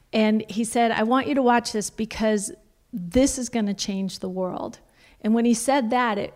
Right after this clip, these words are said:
it made me pay attention. And, and it was so unusual to see a woman,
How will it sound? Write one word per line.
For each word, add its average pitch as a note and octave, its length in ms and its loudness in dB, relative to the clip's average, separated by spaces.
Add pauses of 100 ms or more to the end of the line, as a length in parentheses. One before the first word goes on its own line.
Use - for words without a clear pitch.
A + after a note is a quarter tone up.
it G#3 160 -6
made B3 240 0
me B3+ 100 0
pay A3 240 -6
attention. G#3 800 -6
And, G#3+ 240 -4 (400)
and A3+ 80 0
it A3+ 100 -2
was A#3 200 2
so B3+ 220 2
unusual A3+ 540 0
to G#3 140 -8
see G#3 240 -6
a F#3+ 60 -2
woman, G3 580 -6